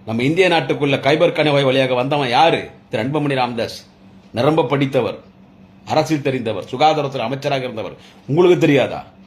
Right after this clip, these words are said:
ஆரிய கூட்டம் தாங்க அப்படி உள்ள வந்தான் கைபர் கணவாய் வழியாக. பொம்பளைங்களை முன்னால் விட்டுட்டு பொம்பளைங்க முதுகுக்கு பின்னால வந்தான்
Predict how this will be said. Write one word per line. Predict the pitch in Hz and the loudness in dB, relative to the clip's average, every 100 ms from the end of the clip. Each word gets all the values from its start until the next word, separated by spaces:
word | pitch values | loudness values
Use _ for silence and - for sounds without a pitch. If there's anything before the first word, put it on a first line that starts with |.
| _ - - - | _ -20 -20 -10
ஆரிய | 98 139 156 151 | 2 4 6 4
கூட்டம் | 131 117 127 | 0 -6 -4
தாங்க | 131 | -2
அப்படி | 127 107 | -4 -4
உள்ள | 98 113 | -4 -4
வந்தான் | 98 80 78 - - - - - | -4 -8 -12 -16 -20 -20 -20 -8
கைபர் | 117 135 139 135 | -2 0 0 -2
கணவாய் | 117 110 | -2 -2
வழியாக. | 104 95 85 69 - - - - - - - - - - - - - - - - - - - - - _ - | -2 -4 -8 -14 -18 -20 -20 -20 -20 -20 -20 -20 -20 -20 -20 -20 -20 -20 -20 -20 -20 -20 -20 -20 -20 _ -2
பொம்பளைங்களை | 131 165 165 147 | 0 2 2 2
முன்னால் | 135 143 160 151 | 0 2 2 2
விட்டுட்டு | 139 139 | 0 -6
பொம்பளைங்க | 139 139 156 147 | -2 0 0 0
முதுகுக்கு | 139 147 156 143 | 0 2 2 0
பின்னால | 143 139 135 | 0 0 0
வந்தான் | 110 95 | -2 -4